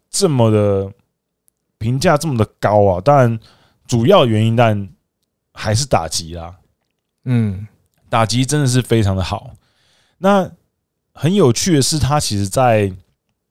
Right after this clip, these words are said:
Speaker 1: 呃，适合歌山的时候是跟小圆健太一起搭配嘛，可是其实他们两个从小就一起打球了。
Speaker 2: 对啊。
Speaker 1: 而且从小就一起搭配。
Speaker 2: 就认识了，嗯。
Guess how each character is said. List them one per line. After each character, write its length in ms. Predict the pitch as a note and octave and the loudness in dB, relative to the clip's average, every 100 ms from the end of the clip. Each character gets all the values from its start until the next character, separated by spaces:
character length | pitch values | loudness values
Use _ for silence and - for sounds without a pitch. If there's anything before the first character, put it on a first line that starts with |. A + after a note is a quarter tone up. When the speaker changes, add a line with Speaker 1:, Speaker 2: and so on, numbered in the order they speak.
| _ _ _ _ _ _ _ _ _ | _ _ _ _ _ _ _ _ _
Speaker 1:
呃， 680 | B2+ A2+ G#2 G2+ G2+ G2+ G2 F#2+ _ _ _ | -8 -4 -2 -4 -4 -6 -8 -12 _ _ _
适 320 | - - G3 | -8 0 4
合 100 | C#3+ | 4
歌 160 | C3 C3+ | 4 2
山 140 | C#3 | 4
的 60 | B2+ | 2
时 80 | A#2 | 0
候 60 | |
是 100 | A2+ | -2
跟 160 | A#2 A#2+ | -2 -2
小 240 | - F#2 | 0 0
圆 180 | F#2 F#2+ | 0 -2
健 180 | G2 B2+ | -2 0
太 220 | A2+ A2+ | 0 0
一 140 | G#2 A2 | -2 -6
起 240 | G2+ F#2 | -6 -6
搭 240 | - G#2 G#2 | -4 -2 2
配 160 | B2+ | 0
嘛， 240 | G2 E2+ F2 _ - - - | 0 -8 -18 _ -20 -20 -16
可 140 | - D#3 | -6 -4
是 60 | |
其 60 | D3+ | -2
实 60 | |
他 80 | E3+ | -4
们 80 | F#3+ | -2
两 180 | B2 G2 | -2 -2
个 320 | F#2 E2 E2 _ _ | -6 -8 -14 _ _
从 280 | - G#2+ C3 | -6 -4 0
小 300 | D#3 - F2+ | 0 0 0
就 120 | G#2 | -2
一 40 | A#2 | -2
起 80 | |
打 200 | G2 F2 | -4 -8
球 160 | E2 - | -10 -12
了。 180 | - A2 _ _ _ _ - | -18 -20 _ _ _ _ -8
Speaker 2:
对 120 | G#2 | -6
啊。 180 | F2 G#2 | -6 -6
Speaker 1:
而 80 | C#3+ | -2
且 60 | |
从 240 | C3 - C3 | -2 -2 0
小 180 | C3 G#2 | 0 2
就 120 | A#2+ | 0
一 60 | |
起 100 | A2+ | 0
搭 180 | A#2 F#2+ | 0 0
配。 80 | G2 | 0
Speaker 2:
就 60 | G2 | -2
认 80 | |
识 60 | F#2 | -4
了， 100 | G2+ | -8
嗯。 320 | A2+ A2 G2 | -8 -8 -8